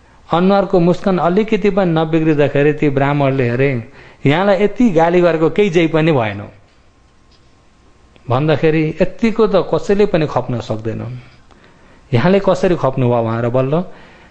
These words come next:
"यहाँको चित्त साधारण चित्त होइन" भन्ने भएर अनि बल्ल भगवानलाई सोध्छन्, "अहिले तपाईँ हाम्रो हो भने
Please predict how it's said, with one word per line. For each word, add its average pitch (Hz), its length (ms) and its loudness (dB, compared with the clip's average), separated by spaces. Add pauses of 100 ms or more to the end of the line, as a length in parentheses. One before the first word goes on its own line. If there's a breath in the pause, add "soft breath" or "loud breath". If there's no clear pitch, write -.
(160)
"यहाँको 139 400 0
चित्त - 400 -4
साधारण 135 840 -2
चित्त - 320 -6
होइन" 123 340 0 (720)
भन्ने 117 260 2
भएर 110 380 2 (540 loud breath)
अनि 120 160 0
बल्ल 131 240 2
भगवानलाई 110 400 -2
सोध्छन्, 101 400 -6 (1120 soft breath)
"अहिले 131 180 0
तपाईँ 139 240 2
हाम्रो 131 300 2
हो 123 100 2
भने 139 320 0